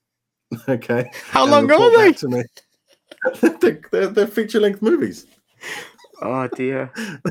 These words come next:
Speaker 2: Okay,
Speaker 1: Mate,
Speaker 2: I'll
Speaker 1: I'm
Speaker 2: do it for
Speaker 1: telling you
Speaker 2: next
Speaker 1: now.
Speaker 2: week.
Speaker 1: Like, let, let me, let me, the, the, the, the Ewok, like, they go back to an Ewok village, uh, you know, 'cause it's got Wicket and,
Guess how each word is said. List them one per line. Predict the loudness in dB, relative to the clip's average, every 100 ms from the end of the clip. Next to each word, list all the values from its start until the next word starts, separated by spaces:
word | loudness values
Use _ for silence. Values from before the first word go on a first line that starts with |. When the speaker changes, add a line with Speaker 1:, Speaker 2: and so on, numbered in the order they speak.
| -10 _ -10
Speaker 2:
Okay, | 0
Speaker 1:
Mate, | 2 2 2
Speaker 2:
I'll |
Speaker 1:
I'm | 2
Speaker 2:
do | 2
it | 2
for | 0
Speaker 1:
telling |
you | -2
Speaker 2:
next | -4
Speaker 1:
now. | -4
Speaker 2:
week. | -2 0
Speaker 1:
Like, | -2 -4 -12 -4
let, | -4 -2 -2
let | 0
me, | -2 -2
let | -2
me, | -2
the, | -6 -14 -6 -4
the, | -2 -2
the, | -2
the | -2 -2
Ewok, | 0 0 -2 -2
like, | -6 -4
they |
go | -2 -2
back | 0 -4 -4
to | -2 0
an | 0 -4
Ewok | -2 0 0 -4 -6
village, | -2 -2 -4 -12 -20 _ _ _ _ _ _
uh, | -6 -6 -6 -8 -6
you | -4
know, | -4
'cause | -6
it's | -8 -4
got | -4 -4 -12
Wicket | -14 -10 -10
and, | -12 -14 -16